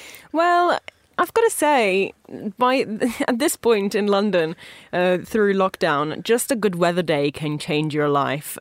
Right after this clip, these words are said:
So waking up and seeing the sunshine has been amazing. But also, I think in general, we're gathering kind of momentum going into our April issue. And I've got a few stories that I'm really excited and proud about. And, uh,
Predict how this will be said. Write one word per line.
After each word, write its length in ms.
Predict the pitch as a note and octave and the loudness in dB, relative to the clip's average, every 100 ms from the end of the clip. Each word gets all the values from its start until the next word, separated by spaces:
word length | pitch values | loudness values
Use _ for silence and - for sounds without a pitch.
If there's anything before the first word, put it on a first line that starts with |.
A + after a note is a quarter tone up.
| - | -6
So 340 | - F3 E3+ | -2 0 0
waking 320 | F3+ G#3+ - | 2 0 0
up 200 | G#3+ F3+ | -2 0
and 120 | G3 F3+ | -4 -2
seeing 260 | G#3 F3+ | -2 -2
the 60 | E3 | -2
sunshine 680 | - F3 - F#3+ D#3 D#3 D#3 | -2 -4 -4 -2 -2 -2 -4
has 300 | D#3+ E3+ E3+ | -4 -6 -4
been 180 | E3+ E3 | -4 -2
amazing. 680 | E3+ F3 F#3+ F3 F3+ F3+ F#3 | -2 0 -2 0 -2 -2 -2
But 200 | A3+ - | -2 0
also, 520 | C4+ C#4+ C4+ B3 B3 - - - - | 0 0 2 2 0 -4 -20 -18 -8
I 40 | C#4+ | -2
think 180 | F4+ | 0
in 100 | F#4 | 0
general, 600 | D4 A#3+ A#3 A#3 G#3+ G#3+ - - - | 0 0 2 2 0 -2 -6 -20 -6
we're 260 | G#3 G#3+ G#3 | -2 0 0
gathering 680 | G3 F#3 G3 G#3 G3+ G3 G3+ | 2 0 2 0 0 -2 -2
kind 100 | D#3+ | -4
of 100 | F3+ | -2
momentum 720 | G3 F#3+ F3+ G3 A3 G3+ G#3 | 0 2 0 0 0 0 0
going 280 | F#3 F3+ F#3 | 0 0 0
into 260 | F#3 A3+ F#3+ | -2 0 0
our 160 | F3 | 0
April 380 | - F#3+ G#3+ G#3+ | 0 -2 -2 0
issue. 560 | G3+ - - G3+ G#3 G3+ | -2 -4 -2 0 0 0
And 220 | G3 F#3+ | -2 -2
I've 160 | F3+ - | -4 0
got 120 | B3 | 0
a 60 | A#3 | 0
few 240 | A#3+ A#3 | 0 0
stories 520 | - G#3 G#3 A3 G3 | 0 0 2 2 -2
that 100 | - | -2
I'm 160 | G#3 G3+ | -2 0
really 220 | G3+ G#3 | 2 0
excited 500 | F#3+ - F3+ E3+ F#3 | -2 0 0 0 -2
and 160 | D#3 D#3+ | -4 -2
proud 260 | E3+ D#3 | 0 0
about. 540 | F3+ E3 E3 D3+ - - - - - - - | 2 2 2 0 -6 -16 -16 -20 -20 -20 -2
And, 420 | G#3+ G#3+ A3 A3 | 0 2 2 0
uh, 300 | A3 A3+ A3+ | 2 2 0